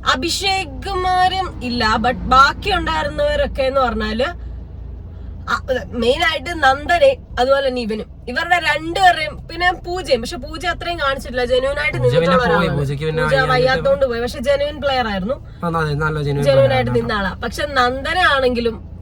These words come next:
Speaker 1: സായി ആണെങ്കിലും ഇവരുടെ രണ്ടുപേര്, ഇവര്, അല്ല, സായിയും പോട്ടെ, സായി അല്ലല്ലോ, സിബിൻ ആണെങ്കിലും നന്ദന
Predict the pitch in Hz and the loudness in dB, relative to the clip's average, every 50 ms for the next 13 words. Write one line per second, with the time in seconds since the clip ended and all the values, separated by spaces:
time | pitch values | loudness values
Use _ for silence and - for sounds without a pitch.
0 | - - - - 220 214 233 254 285 339 320 285 247 220 214 202 190 196 208 190 | -14 -8 -4 0 2 4 4 4 4 2 2 0 0 0 0 0 -2 -2 -2 -4
1 | - 233 240 285 302 339 339 302 302 285 294 294 294 294 277 269 254 254 285 262 | -2 0 0 2 2 2 2 4 2 0 0 0 2 2 4 2 2 0 -2 -6
2 | 311 320 269 269 277 240 196 - 208 196 202 226 269 294 277 220 190 175 160 175 | -6 -6 -4 -2 -2 -2 -2 0 0 0 0 0 0 0 -2 -4 -4 -4 -6 -10
3 | - - - - - 180 185 220 254 247 247 247 285 320 330 - - 262 254 233 | -10 -10 -12 -8 -6 -4 -2 0 0 0 0 -2 -2 -4 -4 -6 -6 -6 -6 -2
4 | 320 359 359 320 285 262 254 247 247 302 - - - 220 226 220 233 247 269 285 | 2 4 4 4 4 4 2 2 0 -2 -4 -8 -6 -4 -4 -4 -2 -2 -2 0